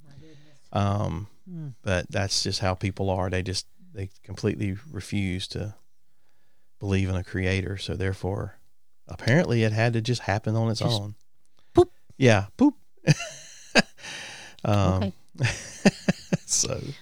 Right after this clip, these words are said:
Speaker 1: That's all I'll
Speaker 2: it's kinda
Speaker 1: say.
Speaker 2: sad, you know, that,
Speaker 1: Yeah.
Speaker 2: that, that you, you, you just can't see that, you know, when he was describing the,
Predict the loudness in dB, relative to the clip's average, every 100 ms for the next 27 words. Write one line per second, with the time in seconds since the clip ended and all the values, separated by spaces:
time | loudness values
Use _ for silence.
0 | -6 -6 0 0 2 6 8 8 8 8
1 | 6 4 0 -6 0 2 4 4 2 0
2 | 0 -2 0 -2 0 0 0 0 0 0
3 | -2 -2 -2 -2 -6 -10 -8 -2 -2 -2
4 | -2 -2 0 -2 0 -2 -4 -6 -10 -8
5 | -6 -6 -10 -18 -20 -20 -20 -20 -20 -20
6 | -20 -20 -18 -4 -2 0 6 8 8 6
7 | 2 6 6 6 4 0 0 -2